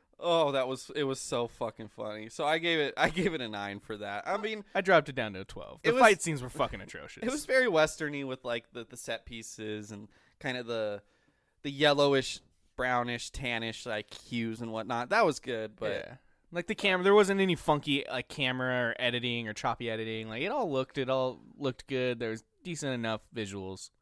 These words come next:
Speaker 1: Yeah.
Speaker 2: Uh, besides the, the fight scenes. <laughs> Key elements. You gave it a six.
Speaker 1: Yeah, I don't know why I gave it this high. I'm bumping it down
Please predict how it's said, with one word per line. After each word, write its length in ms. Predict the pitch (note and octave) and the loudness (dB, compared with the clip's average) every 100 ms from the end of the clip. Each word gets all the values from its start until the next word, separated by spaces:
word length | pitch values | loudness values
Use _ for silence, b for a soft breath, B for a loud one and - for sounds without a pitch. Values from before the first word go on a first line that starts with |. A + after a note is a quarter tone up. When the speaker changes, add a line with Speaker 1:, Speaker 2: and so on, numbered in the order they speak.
| _ | _
Speaker 1:
Yeah. 240 | - G2+ G2+ - _ | -14 -14 -16 -20 _
Speaker 2:
Uh, 160 | - F2+ | -12 -4
besides 540 | D3 D#3 F#3+ C#3+ B2+ | 0 4 6 4 2
the, 100 | C3 - _ - | -6 -10 _ -10
the 80 | A#2+ | -8
fight 280 | F#2+ - | -8 -10
scenes. 360 | - - G#4+ - A#4 | -14 -14 -14 -14 -10
<laughs> 1300 | - A#4+ - _ _ - _ _ _ _ _ _ _ - | -8 -10 -14 _ _ -20 _ _ _ _ _ _ _ 6
Key 140 | A#3+ | 10
elements. 560 | G#3 E3 B2 - - - _ _ _ _ _ _ | 12 10 4 -6 -12 -12 _ _ _ _ _ _
You 80 | D#3 | 0
gave 140 | E3 | 0
it 40 | C#3 | 2
a 40 | |
six. 480 | - B2 G2 - - - | 0 0 -4 -10 -14 -16
Speaker 1:
Yeah, 420 | C#3+ D3 C#3+ C#3 - | -4 2 4 4 2
I 100 | D3+ | 0
don't 120 | D#3+ | 2
know 120 | C#3 | 2
why 140 | C3 A#2+ | 2 0
I 40 | |
gave 220 | A#2 A#2 | -2 -4
it 80 | A2 | -4
this 160 | A2 - | -8 -6
high. 200 | G#2+ G#2 | -4 -4
I'm 120 | G#2+ | -4
bumping 260 | A2+ G#2+ | -6 -6
it 120 | G#2+ G#2+ | -12 -8
down 340 | G#2 G#2 | -8 -8